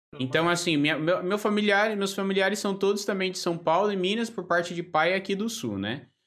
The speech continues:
Speaker 2: Mas, cara, é bom porque você tem um lugar pra passear. Igual, minha mãe veio também recentemente, ela conseguiu ser vacinada e veio aqui me visitar, ficou uns cinco dias com a gente. Pô, foi muito bom, a gente aproveitou pra caramba, sabe?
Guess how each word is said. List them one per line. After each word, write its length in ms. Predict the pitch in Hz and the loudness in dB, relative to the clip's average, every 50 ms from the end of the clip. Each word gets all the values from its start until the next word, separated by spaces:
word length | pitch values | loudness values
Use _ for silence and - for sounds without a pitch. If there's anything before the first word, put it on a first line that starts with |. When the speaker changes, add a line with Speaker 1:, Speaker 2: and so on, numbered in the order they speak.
| _ _ _ _ - | _ _ _ _ 2
Speaker 2:
Mas, 320 | 120 135 151 160 170 - | 2 4 4 2 0 0
cara, 220 | - - 320 320 320 | 0 2 2 2 2
é 40 | 220 | 2
bom 240 | 190 202 226 277 294 | 2 2 2 0 0
porque 180 | 285 262 277 262 | -2 -2 -2 -2
você 100 | 269 240 | -2 -2
tem 120 | 233 233 233 | 0 0 0
um 40 | 233 | 0
lugar 220 | 220 202 208 214 | 2 2 2 0
pra 80 | 214 220 | 0 -2
passear. 760 | 214 196 196 196 - - 143 113 113 127 139 147 156 151 - - _ _ _ _ | -2 -2 -2 -2 -2 -2 0 2 2 2 2 0 -2 -6 -10 -16 _ _ _ _
Igual, 200 | - 143 170 170 156 | -2 0 2 2 2
minha 160 | 156 156 156 | 2 2 2
mãe 200 | 156 156 170 185 | 2 2 0 2
veio 240 | 175 170 170 165 160 | 2 2 0 2 2
também 240 | 165 165 156 156 151 | 0 0 0 0 0
recentemente, 800 | 160 151 - 156 151 147 - 135 131 139 151 156 151 147 - | -2 -2 -2 -4 -6 -4 -2 0 2 2 2 2 0 0 0
ela 100 | 135 131 | 0 0
conseguiu 380 | 131 131 143 139 - 135 139 143 | -2 -2 -6 -8 -6 -6 -6 -4
ser 120 | 139 - 135 | -4 -2 -2
vacinada 640 | 127 135 135 - - 120 113 120 131 135 131 127 | -2 -2 -2 -4 -4 -2 0 0 0 2 0 0
e 60 | 120 120 | -2 -2
veio 180 | 117 127 127 127 | 0 -2 -2 -2
aqui 160 | 123 123 127 | -2 -4 -4
me 100 | 120 117 | -4 -4
visitar, 440 | 117 123 120 120 117 120 123 120 120 | -4 -6 -6 -6 -4 -2 0 0 0
ficou 220 | 120 123 - 127 127 | -2 -6 -6 -6 -6
uns 80 | 123 123 - | -6 -6 -6
cinco 260 | - - 160 165 - 151 | -6 -4 -4 -2 -2 -2
dias 240 | 127 131 135 135 | 0 -2 -2 -2
com 100 | - - 123 | -2 -4 -4
a 80 | 110 | -4
gente. 340 | 107 113 123 123 120 - - - _ _ _ _ _ - | -4 -4 -4 -6 -6 -8 -12 -20 _ _ _ _ _ -2
Pô, 100 | 202 190 | -2 0
foi 140 | 196 156 | 0 0
muito 260 | 143 143 160 156 - 208 | 0 0 0 -2 -2 -2
bom, 260 | 151 127 127 147 156 | 0 0 2 2 2
a 40 | 143 | 0
gente 200 | 127 131 127 143 | 0 -2 -4 -4
aproveitou 460 | 131 - 143 147 143 143 135 - 143 135 | -4 -4 -2 -2 -2 -2 -2 -4 -6 -6
pra 100 | - 151 | -8 -4
caramba, 600 | - - 165 147 113 107 117 131 139 131 113 104 | -2 0 2 2 2 0 0 -2 -2 -4 -6 -6
sabe? 300 | - - 117 120 123 - | -6 -6 -8 -8 -8 -12